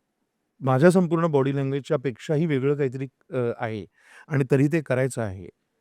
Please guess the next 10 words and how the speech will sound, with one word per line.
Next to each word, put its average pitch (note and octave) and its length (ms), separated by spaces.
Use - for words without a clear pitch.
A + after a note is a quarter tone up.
अ, G#2 260
एखाद्याचा D3+ 540
ॲग्रेसिव्ह E3+ 560
विनोद C#3+ 280
असतो, B2 220
एखाद्याचा B2 400
सबड्यूड B2 440
विनोद A2+ 320
असतो. D2 280
तर C3+ 140